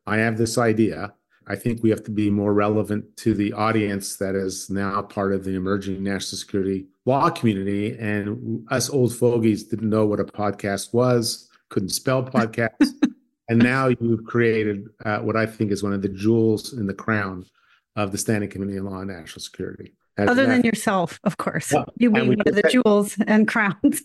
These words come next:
Speaker 2: <laughs>
Speaker 1: Well, I, I'm a, more of a faux jewel. You're a true jewel. And we
Speaker 2: <laughs> That's very sweet.
Speaker 1: As you know, I, I still retain all my clearances, so I, I have to take the polygraph. So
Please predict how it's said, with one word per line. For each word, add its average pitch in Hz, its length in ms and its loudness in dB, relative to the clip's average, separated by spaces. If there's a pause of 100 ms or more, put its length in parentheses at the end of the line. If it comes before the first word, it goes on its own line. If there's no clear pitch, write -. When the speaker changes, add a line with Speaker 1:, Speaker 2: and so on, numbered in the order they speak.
Speaker 2:
<laughs> 381 200 0
Speaker 1:
Well, - 280 0 (220)
I, 156 80 2 (160)
I'm 156 140 4
a, 160 200 2
more 143 200 4
of 131 100 2
a 123 60 2
faux 147 420 4
jewel. 95 300 0
You're 131 240 4
a 127 60 0
true 127 300 2
jewel. 95 360 -6 (180)
And 311 240 4
we - 80 4
Speaker 2:
<laughs> 330 100 -2
That's 302 160 2
very 359 300 4
sweet. 339 560 2 (340)
Speaker 1:
As 127 160 0
you 139 80 0
know, 123 160 2
I, 113 160 -2
I 117 100 2
still 143 280 4
retain 123 360 2
all 110 120 2
my 104 280 0
clearances, 113 640 -2
so 101 280 -6
I, 110 180 -8
I 110 40 -4
have 104 180 -6
to 110 240 -6
take 107 160 -4
the - 60 -20
polygraph. 104 580 -4
So 95 340 -8